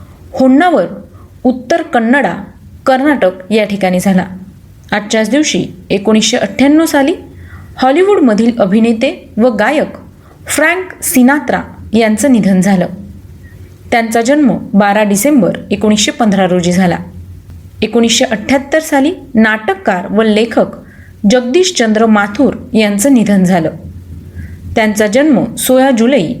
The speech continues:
एकोणीसशे सतरा रोजी झाला. आजच्याच दिवशी एकोणीसशे त्रेसष्ट साली भाषाशास्त्रज्ञ, जनसंघाचे राष्ट्रीय अध्यक्ष, घटना समितीचे सदस्य, राज्यसभा खासदार डॉक्टर रघु वीरा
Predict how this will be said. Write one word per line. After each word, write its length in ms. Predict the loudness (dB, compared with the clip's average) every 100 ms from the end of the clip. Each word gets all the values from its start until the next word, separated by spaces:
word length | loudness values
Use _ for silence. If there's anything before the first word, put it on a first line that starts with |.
| -6
एकोणीसशे 480 | -2 0 0 0 0
सतरा 380 | 0 -2 -2
रोजी 260 | 0 0 0
झाला. 260 | 0 0 -2 -12 -20 -20 -20 -20 -20 -8 -4
आजच्याच 420 | -4 -2 -2 0
दिवशी 360 | -2 0 -4 -4 -4
एकोणीसशे 460 | -2 0 0 0 0
त्रेसष्ट 480 | 0 2 2 0 0
साली 300 | 0 0 -2 -4 -14 -20 -20 -2 0
भाषाशास्त्रज्ञ, 960 | 2 2 0 0 -2 0 -2 2 2 0 -6 -20 -20 -6 0
जनसंघाचे 720 | 2 2 2 4 4 2 2 0
राष्ट्रीय 380 | 0 -2 -2
अध्यक्ष, 500 | 0 -2 -4 -4 -2 -4 -4 -14 -20 -20 -20 -20 -20 -2
घटना 340 | 0 0 0 0
समितीचे 520 | 2 2 2 0 0
सदस्य, 520 | 0 0 -2 0 -2 -4 -14 -20 -20 -20 -18 -20 -2
राज्यसभा 720 | 0 0 0 -2 0 0 0 -2
खासदार 440 | -4 -4 -4 -4 -4 -10 -20 -20 -20 -20 -6 -2
डॉक्टर 380 | 0 -2 -4 -2
रघु 520 | 0 -2 0 0 2
वीरा 240 | 0 2